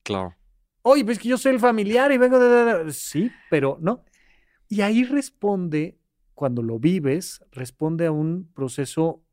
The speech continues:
Speaker 2: muy claro, que es que si tuvieras a toda la familia encima, le generas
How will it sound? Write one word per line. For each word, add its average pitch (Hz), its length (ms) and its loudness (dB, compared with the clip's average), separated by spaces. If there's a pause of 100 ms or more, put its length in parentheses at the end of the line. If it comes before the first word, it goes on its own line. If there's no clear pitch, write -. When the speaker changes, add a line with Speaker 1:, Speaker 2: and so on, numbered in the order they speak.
(340)
Speaker 2:
muy 147 200 -2
claro, 170 400 0
que 143 120 -2
es 143 100 -4
que 180 300 -2 (440)
si - 280 -4
tuvieras 180 680 0
a 139 80 -4
toda 202 460 -2
la 202 100 0
familia 151 440 -4
encima, 147 540 -6 (920)
le 156 160 4
generas 175 640 0